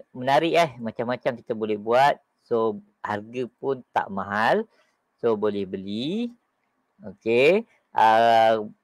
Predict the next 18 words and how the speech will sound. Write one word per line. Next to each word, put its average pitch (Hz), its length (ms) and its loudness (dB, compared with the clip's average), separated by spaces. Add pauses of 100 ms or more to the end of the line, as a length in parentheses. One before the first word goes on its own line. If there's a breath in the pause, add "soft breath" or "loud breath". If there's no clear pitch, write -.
(160)
kalau 117 240 2
nak 120 240 -4
ta-, 120 240 2
nak 120 240 -4
link 147 320 -6
dia, 175 240 2
boleh 135 400 -2
nanti 120 240 -8
saya 120 240 -2
sharekan 123 400 0
dekat 110 320 -8
grup 117 240 -12
Telegram 117 400 0
untuk 113 320 -8
Maker 110 320 -2
Robot 123 180 0
lah. - 220 2
So, 147 160 -4